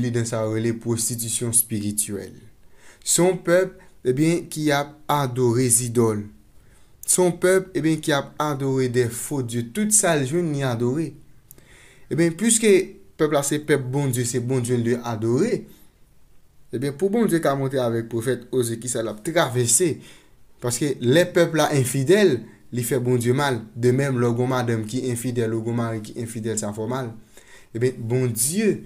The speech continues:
enben fè Oze epouze yon pwostitiye pou l kapab konprann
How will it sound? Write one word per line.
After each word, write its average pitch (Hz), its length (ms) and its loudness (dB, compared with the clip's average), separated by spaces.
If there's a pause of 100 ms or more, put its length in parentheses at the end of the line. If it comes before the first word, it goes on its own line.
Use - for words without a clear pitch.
(400)
enben 120 240 -2
fè - 560 0 (240)
Oze 113 480 2 (840)
epouze 196 680 4 (280)
yon 120 320 -2
pwostitiye 185 960 0 (880)
pou 214 140 2
l 208 80 2
kapab 143 380 0
konprann 123 460 2